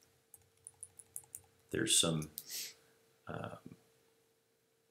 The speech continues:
it's artifacting from the scan lines of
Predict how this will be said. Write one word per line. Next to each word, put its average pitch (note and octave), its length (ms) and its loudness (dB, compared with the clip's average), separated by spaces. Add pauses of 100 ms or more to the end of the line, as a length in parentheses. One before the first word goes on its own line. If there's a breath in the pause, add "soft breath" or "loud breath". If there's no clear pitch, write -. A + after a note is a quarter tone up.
(720)
it's - 200 -2
artifacting A2+ 840 10
from F2 760 4 (840)
the E2 460 0 (340)
scan F2+ 680 0
lines - 760 -6 (600)
of F2 160 -2